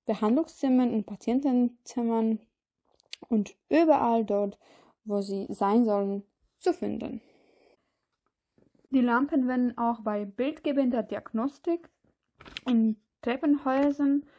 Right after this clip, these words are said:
und auch in Verwaltungsbüros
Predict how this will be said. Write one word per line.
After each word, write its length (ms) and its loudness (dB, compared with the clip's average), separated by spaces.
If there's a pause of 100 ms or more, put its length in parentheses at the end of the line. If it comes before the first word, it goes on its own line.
(340)
und 260 -2
auch 300 0
in 340 -2
Verwaltungsbüros 1200 -2